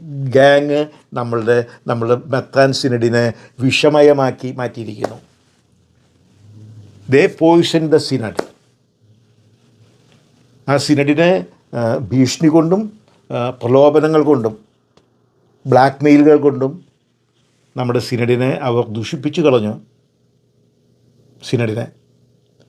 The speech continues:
അപ്പോൾ അങ്ങനെ അത്രമാത്രം, ആ, ഒ-, ഒരു, ഒരു അധോഗതിയിൽ നമ്മുടെ സമൂഹം അല്ലെങ്കിൽ നമ്മുടെ സിനഡ് ആയിരിക്കുന്ന സ്ഥിതിക്ക്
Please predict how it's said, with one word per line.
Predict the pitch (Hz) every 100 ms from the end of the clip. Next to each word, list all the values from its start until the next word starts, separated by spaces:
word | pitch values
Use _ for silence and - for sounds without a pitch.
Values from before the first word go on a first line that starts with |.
| _ _ _ _ _ _ _
അപ്പോൾ | - 170 190
അങ്ങനെ | 151 170 208 214
അത്രമാത്രം, | 220 160 143 _ 190 196 196 190 180 190 180 175 - -
ആ, | 143 147
ഒ-, | 170 175 185 190
ഒരു, | 151 156 175 156 -
ഒരു | 151 147 139 139 - 117
അധോഗതിയിൽ | 117 156 170 151 147 147 151 147 -
നമ്മുടെ | 139 135
സമൂഹം | 135 135 123 127 123 139
അല്ലെങ്കിൽ | 131 127
നമ്മുടെ | 123 120
സിനഡ് | 123 131 123 120 127
ആയിരിക്കുന്ന | 135 127 113 120 113
സ്ഥിതിക്ക് | - 107 104 143